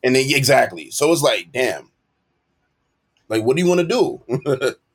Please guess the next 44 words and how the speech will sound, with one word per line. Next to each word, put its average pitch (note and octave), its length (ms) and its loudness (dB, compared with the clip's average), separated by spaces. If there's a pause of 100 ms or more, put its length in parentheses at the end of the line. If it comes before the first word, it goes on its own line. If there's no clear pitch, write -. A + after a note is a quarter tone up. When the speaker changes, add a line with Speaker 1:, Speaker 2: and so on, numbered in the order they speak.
(260)
Speaker 2:
they C3 140 -4
Speaker 3:
mean D#3 100 -2
Speaker 2:
did A#3+ 140 0
have F3 100 -4
a - 20 -2
double-digit B2+ 480 -6
lead A#2 320 -4
in G#2+ 60 -12
the G2 80 -14
fourth F2+ 240 -16
quarter, F#2+ 240 -6
though, D2+ 220 -20 (120)
to - 80 -18
be F#2 120 -14
fair. F2 420 -14
Speaker 3:
They D#3 100 -4
did. A#3 500 -2
And C#3 180 -4
then D3+ 160 4
Speaker 1:
Yeah. D3 40 2
Speaker 3:
they, - 340 -8
but B2 280 -6
the, A#2+ 340 -8
I B2 120 0
think B2 260 -4
the A2+ 120 -4
issue B2 280 -4
is G2+ 160 -6
there E3 260 0
is B2+ 400 -2 (320)
when B2 180 -4
Steph F3 400 -4
went, D3+ 320 -6
went C3 200 -6
off D3+ 260 -4
the - 80 -8
floor, D#3+ 560 -2 (160)
that's C3 240 -4
usually F#3 320 -2
when C#3+ 160 -2
Poole F3 420 -2
starts - 360 -6
to G#2 100 -12
cook. - 340 -10